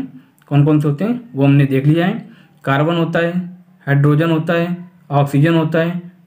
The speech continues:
नाइट्रोजन होता है, फास्फोरस होता है, सल्फर होता है, पोटेशियम होता है, कैल्शियम होता है और क्या होता है,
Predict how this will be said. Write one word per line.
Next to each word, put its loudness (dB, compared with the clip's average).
नाइट्रोजन 2
होता 0
है, -6
फास्फोरस -2
होता -2
है, -4
सल्फर 0
होता 0
है, -4
पोटेशियम 0
होता 2
है, -2
कैल्शियम 0
होता 0
है -2
और -4
क्या 0
होता -2
है, -4